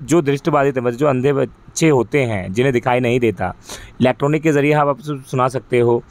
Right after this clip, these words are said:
उभरती हुई चीज़ों को वो छू कर समझ सकता है, ग्राफिक को भी समझ सकता है, लेकिन मुद्रित उसके किसी काम के है नहीं Notes।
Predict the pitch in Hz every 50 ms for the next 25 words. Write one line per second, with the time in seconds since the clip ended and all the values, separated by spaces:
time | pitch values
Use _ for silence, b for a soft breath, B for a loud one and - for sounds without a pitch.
0 | B B B B B B B - - 117 127 131 123 151 156 156 151 147 139 131
1 | 143 135 143 147 143 - 139 135 123 143 135 - - - - - 127 - - 131
2 | 127 127 - 123 101 - 131 120 110 113 120 120 113 143 139 - 143 139 139 -
3 | 131 127 127 - 127 - - 127 120 117 123 151 151 135 120 120 110 131 170 170
4 | - - - 135 - - 151 131 135 123 131 131 - 127 117 113 113 110 107 156
5 | 180 180 151 117 110 113 110 107 101 95 90 87 - B B B B B B B
6 | - - 113 110 101 92 - - - -